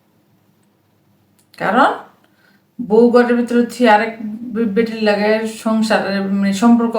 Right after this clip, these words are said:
করার জন্য এই হাজারো মিথ্যা কথা যখন ছেলেরা বলে, তখন ওদের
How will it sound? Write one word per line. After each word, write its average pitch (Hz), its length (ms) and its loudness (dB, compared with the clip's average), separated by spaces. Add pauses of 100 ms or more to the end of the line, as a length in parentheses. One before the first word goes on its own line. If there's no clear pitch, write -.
(100)
করার 190 220 4
জন্য 202 440 -4 (340)
এই 214 80 -4
হাজারো 247 360 4
মিথ্যা 254 360 2
কথা 226 180 0
যখন 233 300 0
ছেলেরা 208 340 -2 (100)
বলে, 214 280 2 (960)
তখন 262 320 4
ওদের 240 320 4